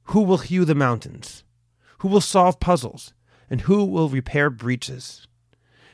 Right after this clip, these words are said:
Mi yafli nizirot, umi ya'aroch nidarim,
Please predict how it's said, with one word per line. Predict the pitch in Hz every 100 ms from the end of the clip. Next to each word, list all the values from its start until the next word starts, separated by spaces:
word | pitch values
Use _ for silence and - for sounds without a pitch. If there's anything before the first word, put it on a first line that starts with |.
| _
Mi | 143 196
yafli | 196 156 165 170
nizirot, | 156 131 135 135 104 - - _ _ _ _
umi | 131 135 165 175
ya'aroch | 160 147 156 160
nidarim, | 147 135 131 127 104